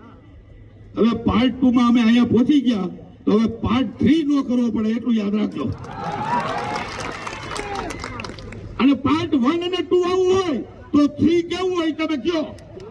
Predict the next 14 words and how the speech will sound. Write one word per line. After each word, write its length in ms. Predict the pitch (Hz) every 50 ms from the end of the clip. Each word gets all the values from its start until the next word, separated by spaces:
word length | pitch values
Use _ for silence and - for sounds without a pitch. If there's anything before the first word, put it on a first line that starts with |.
| - - - - - - - - - - - - - 254 247 254 254 240 - - - - - - - - - - - - - - -
એ 180 | 269 294 285
આ 40 | 320
તો 160 | - 339 359
ટ્રેલર 540 | 302 - 320 320 349 370 381 381 370 320 320
છે, 200 | 392 381 370 320
પિક્ચર 400 | - - 339 320 339 381 370 330
તો 160 | 392 370 330
બાકી 360 | - 302 339 339 - 392 381
છે. 200 | 349 330 403 381 359 349 302 220 - 208 214 - - 906 988 1017 1017 1077 1077 1077 1047 - - - - - - 151 - - - 202 - - - - - - - - - - - - - - - -
પિક્ચર 340 | 254 285 285 - - 339
તો 120 | 349 - 381
હવે 280 | 370 339 294 330 359
ઉતારવું 460 | 370 381 381 392 392 392 392 403 403 -
છે. 300 | - 392 359 339 302